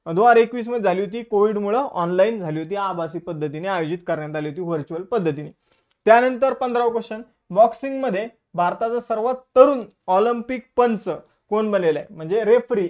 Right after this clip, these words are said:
अंपायर. ठीक आहे, बॉक्सिंगमध्ये त्याला रेफरी म्हटलं जातं.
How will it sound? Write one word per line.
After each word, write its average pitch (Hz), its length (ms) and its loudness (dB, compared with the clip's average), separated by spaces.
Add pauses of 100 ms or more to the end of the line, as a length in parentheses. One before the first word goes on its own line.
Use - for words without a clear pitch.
(140)
अंपायर. 175 440 -2
ठीक 196 300 -10
आहे, 202 40 -2
बॉक्सिंगमध्ये 202 680 -2 (320)
त्याला 190 220 2
रेफरी 240 400 2
म्हटलं 165 360 -2
जातं. 160 200 -8